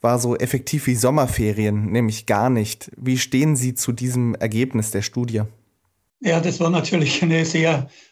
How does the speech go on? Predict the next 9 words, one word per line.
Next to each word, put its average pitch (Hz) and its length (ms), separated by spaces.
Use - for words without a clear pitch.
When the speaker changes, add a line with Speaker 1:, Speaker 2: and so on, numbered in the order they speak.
Speaker 2:
plakative 165 920
und 156 160
pointierte 165 800
Aussage, 160 480
die, - 220
die 196 140
ich - 60
glaube, 160 280
äh, 156 220